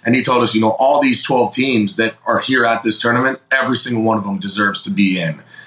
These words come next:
And when you see the way that they're playing, you look at their non-conference records, y-, it, it's a point where you're like, "Yeah,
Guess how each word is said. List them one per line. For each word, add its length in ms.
And 300
when 120
you 120
see 300
the 100
way 220
that 120
they're 140
playing, 420
you 180
look 300
at 300
their 180
non-conference 1120
records, 680
y-, 80
it, 340
it's 220
a 100
point 460
where 160
you're 160
like, 180
"Yeah, 220